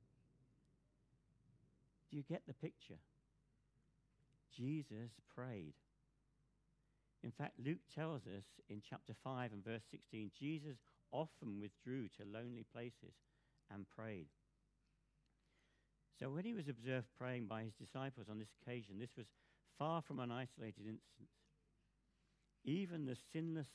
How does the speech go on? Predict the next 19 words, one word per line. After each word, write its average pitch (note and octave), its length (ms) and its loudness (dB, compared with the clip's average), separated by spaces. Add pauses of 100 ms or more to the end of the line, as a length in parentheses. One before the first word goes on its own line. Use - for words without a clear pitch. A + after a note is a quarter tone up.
Son B2+ 140 2
of A2+ 180 -4
God, G2 340 2
the G2+ 80 -2
one C#3+ 400 2
who B2+ 140 0
knew A#2+ 480 2 (460)
before F3 420 4
he D#3+ 120 6 (100)
came G#2+ 260 2 (100)
everything, D#3+ 540 2 (540)
absolutely E3+ 600 0
everything A2+ 300 0
that - 80 -2
was A2 80 -8
gonna A#2+ 180 2
happen A2+ 300 -2
to - 80 -12
him, F#2+ 180 -4